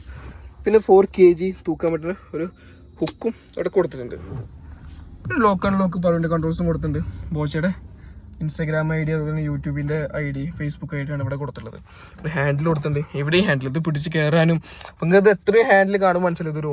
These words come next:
ഓഫ് റോഡ് കൺസെപ്റ്റിൽ മാത്രം ബിൽഡ് ചെയ്തൊരു വണ്ടിയാണ്.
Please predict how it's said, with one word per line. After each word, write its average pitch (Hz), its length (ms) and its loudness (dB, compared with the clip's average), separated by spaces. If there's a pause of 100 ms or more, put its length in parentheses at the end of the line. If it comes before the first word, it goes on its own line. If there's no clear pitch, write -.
ഓഫ് 147 280 -6
റോഡ് 165 200 0 (680)
കൺസെപ്റ്റിൽ 156 420 -2 (100)
മാത്രം 165 580 2 (640)
ബിൽഡ് 156 220 0
ചെയ്തൊരു 156 240 0
വണ്ടിയാണ്. 135 400 -2